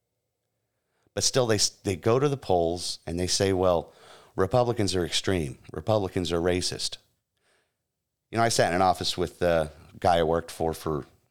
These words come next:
six years. He and I couldn't be more diametrically opposed as far as our policies, our political views,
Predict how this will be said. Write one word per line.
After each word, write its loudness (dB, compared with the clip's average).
six -2
years. -8
He 0
and 2
I 4
couldn't -2
be 0
more 0
diametrically 0
opposed -2
as -4
far 0
as -2
our 0
policies, -2
our 2
political 0
views, -2